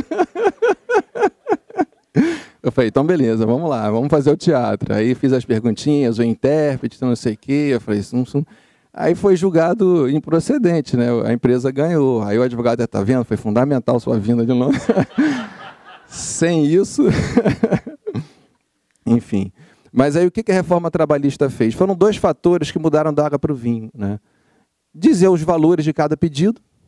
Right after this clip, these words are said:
que por incrível que pareça, né?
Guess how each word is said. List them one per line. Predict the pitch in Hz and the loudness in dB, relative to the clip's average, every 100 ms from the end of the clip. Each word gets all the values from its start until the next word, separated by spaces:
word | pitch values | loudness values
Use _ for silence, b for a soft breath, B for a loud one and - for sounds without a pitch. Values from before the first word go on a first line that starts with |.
| _ _ _ _ | _ _ _ _
que | - | -8
por | 123 147 | -2 0
incrível | 139 151 170 | 0 -2 -2
que | 156 | -2
pareça, | 165 156 147 123 113 - 101 92 - | -4 -2 0 0 -2 -8 -16 -16 -10
né? | 101 120 | -8 -8